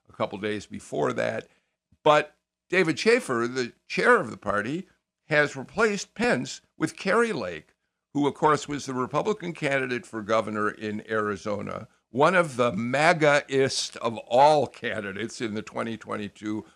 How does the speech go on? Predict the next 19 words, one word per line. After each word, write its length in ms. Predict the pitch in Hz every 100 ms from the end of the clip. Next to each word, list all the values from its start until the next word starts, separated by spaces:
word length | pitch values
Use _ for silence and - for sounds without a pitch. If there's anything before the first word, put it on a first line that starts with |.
| _ 87
election 500 | 98 139 - 107 95
cycle. 580 | - 95 98 101 98 - _ _
And 160 | 120 120
her 100 | 151
presence 560 | - 151 160 156 120
there 400 | - 107 104 101 - _ _
will 240 | 113 123 117
simply 640 | - 180 190 - 135 123 - _ -
m-, 140 | 123 -
e-, 140 | 165 147 _
e-, 140 | 110 104 135
more, 420 | 147 151 151 147
more 440 | 135 143 151 170 185
completely 640 | - 143 - 160 139 123
confirm 720 | - 113 98 120 120 107 101 _ _
that 200 | 101 -
the 60 | 110
state 440 | - - 131 -
party 520 | - 110 110 98 90